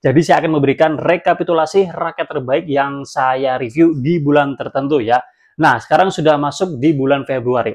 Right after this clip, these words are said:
Jadi saya akan memberikan rekapitulasi raket terbaik yang saya review selama bulan Januari ya.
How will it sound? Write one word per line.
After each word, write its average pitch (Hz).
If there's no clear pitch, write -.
Jadi 123
saya 156
akan 147
memberikan 147
rekapitulasi 160
raket 143
terbaik 143
yang 143
saya 131
review 214
selama 139
bulan 123
Januari 147
ya. 170